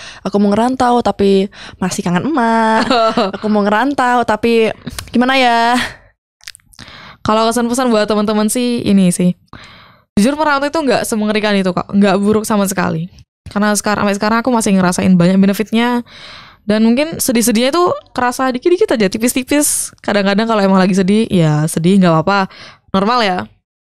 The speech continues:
Speaker 2: Dan ya, emang itu konsekuensinya merantau.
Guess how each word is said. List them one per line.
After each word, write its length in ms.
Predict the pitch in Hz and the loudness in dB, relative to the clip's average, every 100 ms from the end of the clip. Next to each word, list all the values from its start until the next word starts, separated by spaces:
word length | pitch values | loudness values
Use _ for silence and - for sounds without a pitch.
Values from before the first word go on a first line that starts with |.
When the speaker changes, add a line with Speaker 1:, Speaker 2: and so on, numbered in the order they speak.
| _ _ _ _ _ | _ _ _ _ _
Speaker 2:
Dan 400 | - 202 208 208 | 0 2 4 4
ya, 400 | 208 233 285 320 - - - _ _ _ - - - _ | 4 2 2 0 -4 -16 -20 _ _ _ -20 -20 -20 _
emang 280 | - 233 233 | -4 -2 2
itu 220 | 226 285 302 320 349 - - | 2 2 2 0 -2 -6 -6
konsekuensinya 560 | 247 240 233 240 226 | -2 0 0 0 0
merantau. 640 | 208 196 185 180 185 175 | 2 0 0 0 -2 -4